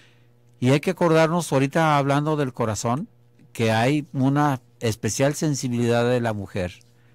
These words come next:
en especial a lo que se llama el corazón roto. El corazón roto o la enfermedad es una enfermedad que tiene nombre y apellido, no es una enfermedad imaginada, es una enfermedad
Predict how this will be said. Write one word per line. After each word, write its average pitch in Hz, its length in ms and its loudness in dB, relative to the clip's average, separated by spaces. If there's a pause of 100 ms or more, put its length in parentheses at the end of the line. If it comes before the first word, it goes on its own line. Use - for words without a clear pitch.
(460)
en 98 140 -4
especial 127 640 -4 (140)
a 101 100 -6
lo 98 120 -4
que 95 100 -8
se 98 140 -6
llama 117 320 -2
el 95 160 -8
corazón 92 400 -6
roto. 117 400 -2 (920)
El 90 100 -10
corazón 131 540 -4
roto 143 480 0 (180)
o 101 100 -6
la 107 100 -4
enfermedad 107 560 -4 (300)
es - 180 -8
una 165 120 0
enfermedad 139 400 -2
que 123 100 -8
tiene 123 380 -2
nombre 117 320 -4
y 113 60 -4
apellido, 117 520 -2
no 90 280 -6
es 101 200 -8
una 113 180 -4
enfermedad 95 500 -6
imaginada, 90 720 -8 (520)
es 101 180 -8
una 127 160 -2
enfermedad 107 560 -4